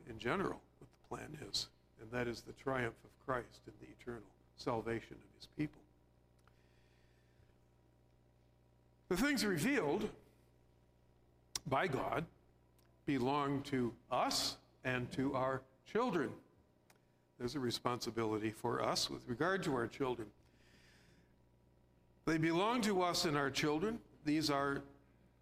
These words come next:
the record of God's mighty deeds of salvation and judgment, especially the work of his Son, Jesus Christ.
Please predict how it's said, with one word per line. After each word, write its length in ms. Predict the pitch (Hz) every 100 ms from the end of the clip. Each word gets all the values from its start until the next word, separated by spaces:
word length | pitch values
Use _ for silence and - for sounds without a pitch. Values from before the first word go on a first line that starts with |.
| _
the 60 | 131
record 580 | 117 147 165 220 226 208 -
of 160 | 139 135
God's 320 | 170 165 135
mighty 360 | 160 185 180
deeds 500 | 165 156 175 208 170
of 100 | 165
salvation 720 | - 170 156 139 170 180 202
and 160 | 180 151
judgment, 440 | 143 151 147 220 - - - - - - -
especially 540 | - 139 147 - 156 170 - - _ _ _ - _ _ _
the 60 | 120
work 280 | 110 139 -
of 100 | -
his 120 | 135
Son, 280 | - 147 139
Jesus 440 | 127 131 120 110 -
Christ. 400 | 123 147 156 -